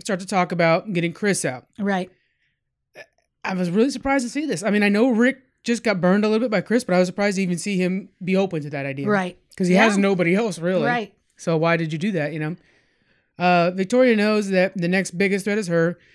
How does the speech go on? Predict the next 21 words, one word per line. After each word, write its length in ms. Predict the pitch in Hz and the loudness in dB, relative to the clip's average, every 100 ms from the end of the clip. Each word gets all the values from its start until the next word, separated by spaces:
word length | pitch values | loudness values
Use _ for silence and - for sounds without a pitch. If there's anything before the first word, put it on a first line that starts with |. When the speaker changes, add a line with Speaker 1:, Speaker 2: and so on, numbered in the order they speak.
| _ _ - | _ _ -4
Speaker 1:
And 400 | 170 170 170 185 | -2 0 0 -2
according 380 | 180 165 202 226 | -6 -2 0 0
to 60 | |
Chris, 200 | 208 208 | 0 0
that's 180 | 202 202 | 0 -4
true 220 | - 180 180 | -2 0 0
because 240 | 185 170 | -2 -2
we're 80 | 170 | -2
seeing 300 | 196 190 190 | 0 0 2
that 180 | 175 165 | 0 0
back 260 | 170 170 208 | -2 0 -2
at 220 | 180 - | -4 -2
camp, 420 | 214 262 185 - _ _ 214 | 0 0 0 -6 _ _ -4
or 100 | 175 | 0
back 220 | 190 180 | 0 0
in 140 | 175 | 0
jury, 420 | 165 285 202 190 - | 2 2 2 -2 -2
Edge 100 | 226 | 0
of 40 | |
Speaker 2:
Uh-huh. 60 | 226 | 2
Speaker 1:
Extinction, 540 | 196 240 277 175 139 | 2 4 4 2 -4